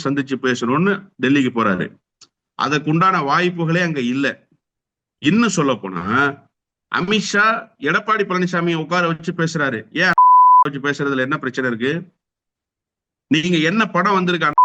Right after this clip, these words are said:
அமித்ஷா உட்கார வச்சு பேசுறதுக்கான படங்கள் என்ன வந்திருக்கு? ஆதாரப்பூர்வமான தகவல் என்ன இருக்கு? அமித்ஷாவை சந்திச்சுட்டு வந்தாரு, அமித்ஷாவோட உட்கார்ந்து பேசியிருக்கிறாருன்றதுக்கு.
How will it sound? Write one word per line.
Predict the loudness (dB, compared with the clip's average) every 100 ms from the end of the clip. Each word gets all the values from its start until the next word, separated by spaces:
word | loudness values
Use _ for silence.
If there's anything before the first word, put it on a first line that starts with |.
| 6 8 8 6 2
அமித்ஷா | -2 -2 0 -2
உட்கார | 0 0 0
வச்சு | -2 -2
பேசுறதுக்கான | -4 -2 -6 -4 -2 -2
படங்கள் | -2 -2 -2
என்ன | 0 0
வந்திருக்கு? | 0 -2 -2 0
ஆதாரப்பூர்வமான | 2 4 2 0 -2 -4 -2 -4 -2
தகவல் | -2 0 0
என்ன | 0 0 0
இருக்கு? | -2 -4 -6 -8 _ _ _ -4 0
அமித்ஷாவை | 0 2 0 0
சந்திச்சுட்டு | -2 -8 -6 -4
வந்தாரு, | 0 2 2
அமித்ஷாவோட | 2 0 0 0 0
உட்கார்ந்து | 2 0 -2 -4 -2 0
பேசியிருக்கிறாருன்றதுக்கு. | -2 -2 -4 -2 -2 -2 -4 -6 -4 -4 -6